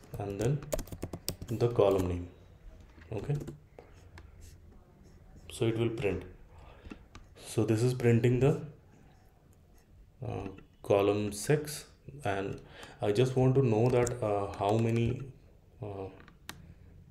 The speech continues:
how many variations are there. So I'm just writing here D F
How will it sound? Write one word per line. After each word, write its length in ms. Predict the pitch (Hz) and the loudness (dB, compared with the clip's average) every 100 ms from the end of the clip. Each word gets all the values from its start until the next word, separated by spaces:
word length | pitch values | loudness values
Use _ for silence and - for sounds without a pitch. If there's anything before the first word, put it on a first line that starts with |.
| - - - - - - - - | -20 -20 -20 -20 -20 -20 -16 -6
how 140 | 104 | -2
many 240 | 104 104 104 | 0 0 0
variations 720 | 104 104 107 107 117 120 117 | 2 2 2 2 4 2 4
are 140 | 101 | 2
there. 180 | 98 120 | 2 0
So 380 | - 117 117 120 - - - - - - - - | -2 -2 -2 -4 -12 -18 -18 -12 -12 -12 -18 -10
I'm 340 | 104 101 101 - - - - - | -8 -8 -8 -12 -20 -20 -10 -6
just 760 | - 127 - - - - - - - 101 101 | -4 -4 -4 -8 -10 -12 -14 -18 -14 -10 -8
writing 560 | 104 104 - 120 117 113 | -6 -6 -4 0 0 0
here 400 | 104 98 107 131 - - - - - - - - _ - - - - - - - - 110 - - | -4 -4 -4 -6 -10 -18 -20 -20 -20 -20 -20 -20 _ -20 -20 -20 -16 -14 -14 -18 -16 -16 -16 -10
D 120 | 107 98 104 | -8 -4 -4
F 300 | 135 - | -4 -8